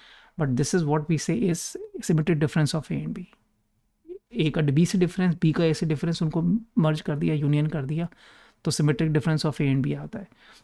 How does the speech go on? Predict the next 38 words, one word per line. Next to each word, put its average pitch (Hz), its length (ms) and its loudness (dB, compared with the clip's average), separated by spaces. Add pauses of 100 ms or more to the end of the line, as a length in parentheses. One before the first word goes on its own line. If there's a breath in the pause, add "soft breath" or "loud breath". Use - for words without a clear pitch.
तो 165 40 4
ये 135 200 6
वाले 196 240 6
एलिमेंट्स 180 360 4
और 170 60 0
ये 143 140 0
एलिमेंट्स, 123 360 2
हमें 165 180 6
क्या 190 220 2
गिवन 180 300 4
है 196 80 4
कि 196 140 2
सिमेट्रिक 165 560 2
डिफरेंस 170 420 0
में 208 100 6
एक 240 300 8
एलिमेंट 165 340 8
होना 127 200 4
चाहिए, 147 320 -8 (1300)
राइट? 151 160 2
सिमेट्रिक 170 380 6
डिफरेंस 175 400 2
में 202 100 6 (140)
कौन 165 180 6
सा 214 140 4
एलिमेंट 202 260 8
है, 196 60 0
फ़र्क - 260 -4
नहीं 196 100 2
पड़ता, 147 320 -6 (140)
उन 185 140 4
सिमेट्रिक 165 420 0
डिफरेंस 175 360 0
में 208 120 0
एक 214 240 0
एलिमेंट 143 340 0
होना 135 180 -2
चाहिए। 147 280 -6